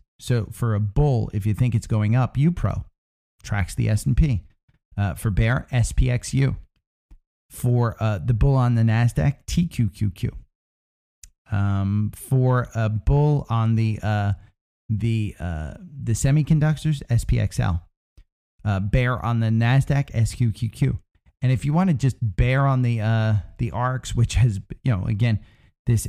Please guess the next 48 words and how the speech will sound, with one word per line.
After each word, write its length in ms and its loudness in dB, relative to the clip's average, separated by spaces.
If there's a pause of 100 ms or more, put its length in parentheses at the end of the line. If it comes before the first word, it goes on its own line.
A-, 240 -4
S 160 4
A 100 4
R 160 2
K 680 0
is 160 0
a 60 2
bear 420 0
on 220 -2
A 160 2
R 160 0
K 220 -4
K 200 -4
K. 300 -4 (640)
Uh, 160 -6
A 120 2
R 120 0
K 300 -2
K. 340 -6 (500)
Uh, 280 -6
I 140 -2
like 340 0 (400)
all 240 4
of 160 0
those. 400 -10 (280)
All 240 4
of 140 0
those 240 2
I 80 2
think 320 -4
you 80 -2
can 240 -2
use 380 -2 (340)
in 160 2
a 60 4
market 500 -2
to 140 -12
tr-, 180 -6
day 320 -2
trade 440 -4 (260)
and, 240 -2
and 140 0
to 100 -12
take 180 2
a 60 -2
look 180 0
at 160 0
it. 60 -10